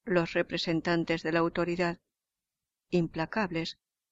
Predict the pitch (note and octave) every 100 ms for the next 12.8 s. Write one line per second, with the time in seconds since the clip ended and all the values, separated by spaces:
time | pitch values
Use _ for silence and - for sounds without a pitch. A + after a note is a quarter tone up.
0 | _ _ _ _ _ _ _ - E3 D3+
1 | D#3+ D#3 F3 D#3+ D#3+ - E3 - E3+ F3
2 | E3 E3+ _ _ _ _ _ _ _ _
3 | _ _ - E3+ E3 - D3+ D#3+ E3 E3
4 | E3 D#3 F3 E3+ F3+ E3 E3 E3 D#3+ E3
5 | - _ _ _ _ _ _ _ _ _
6 | _ _ _ _ _ _ _ _ _ _
7 | _ _ _ _ _ _ - F3+ E3+ D#3+
8 | D#3+ _ _ _ _ _ _ _ _ _
9 | _ _ - F#3 F3 - F3 E3+ E3 F3
10 | F3+ E3+ D#3+ E3 F3+ F3 - E3+ - E3+
11 | E3+ E3 - F3 E3 E3 - E3+ E3 D#3+
12 | E3+ E3 - F3 E3 D#3+ D#3